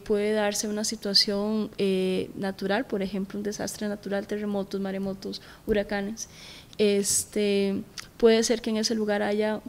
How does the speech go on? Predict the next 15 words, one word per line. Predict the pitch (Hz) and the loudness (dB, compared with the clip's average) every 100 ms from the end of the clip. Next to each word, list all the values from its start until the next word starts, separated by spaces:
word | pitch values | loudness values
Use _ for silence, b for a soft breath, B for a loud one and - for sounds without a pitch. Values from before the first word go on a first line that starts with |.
| - | -6
crimen | 214 214 214 | -2 0 0
organizado | 214 208 196 196 220 240 277 | 0 0 -2 -2 -2 0 0
y | 226 | 0
la | 196 | -2
con-, | 196 196 - | -4 -6 -6
persona | - 196 196 196 | -6 -2 -2 -4
considere | 220 220 202 202 | -4 -2 -2 -2
que | 214 | -2
puede | 214 196 | -2 -2
buscar | 202 - 202 | -2 -2 -2
un | |
lugar | 202 202 | 0 0
mejor | 196 196 202 196 | 0 -2 -2 -4
que | - 208 202 | -2 0 0
ese. | 226 294 | -2 -4